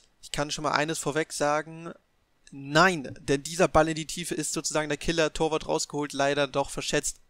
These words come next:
Deckel drauf, neunzigste Spielminute, arg viel länger geht's nicht mehr, es ist Schluss.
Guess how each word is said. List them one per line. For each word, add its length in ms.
Deckel 380
drauf, 340
neunzigste 520
Spielminute, 720
arg 260
viel 100
länger 180
geht's 220
nicht 160
mehr, 300
es 180
ist 120
Schluss. 360